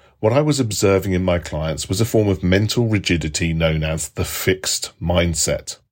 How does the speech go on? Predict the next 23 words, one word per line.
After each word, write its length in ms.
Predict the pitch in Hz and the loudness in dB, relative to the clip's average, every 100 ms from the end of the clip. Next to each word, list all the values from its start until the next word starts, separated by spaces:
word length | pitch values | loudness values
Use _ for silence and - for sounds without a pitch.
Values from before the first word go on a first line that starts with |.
| _ _ _ _ _ _ - | _ _ _ _ _ _ -8
Someone 340 | - 131 185 | 0 2 2
with 140 | 196 | 2
a 60 | 156 | 0
fixed 440 | - - 123 - | 0 2 2 2
mindset 600 | 95 92 90 90 80 76 - - _ | 2 2 2 0 -2 -4 -8 -20 _
will 140 | 101 92 | -4 0
believe 560 | 101 101 120 156 156 | 2 4 2 2 0
that 120 | 87 | -2
their 160 | - 104 | 0 0
current 460 | - - 113 110 - | 0 -2 0 0 -2
ability 480 | 98 92 90 87 | -2 -2 -2 -4
is 140 | 82 - | -4 -4
fixed, 560 | - 78 - - - - _ _ | -4 -6 -4 -10 -10 -16 _ _
locked 440 | - 104 - - - | 0 0 0 -2 0
in, 260 | 85 82 - - _ - | 0 -2 -6 -18 _ -4
and 180 | 95 85 - | -2 -2 0
unable 480 | 101 98 90 80 73 | 2 4 2 0 -4
to 120 | - | -8
be 160 | - 76 | -6 -6
changed. 640 | - 85 73 - - - - _ _ _ _ _ _ | -2 0 -2 -6 -14 -16 -20 _ _ _ _ _ _
They 100 | 113 | -2
cannot 580 | - - - 110 95 - | -2 -6 -2 2 2 0
improve. 640 | 85 76 95 80 60 62 | -4 -2 0 0 -2 -10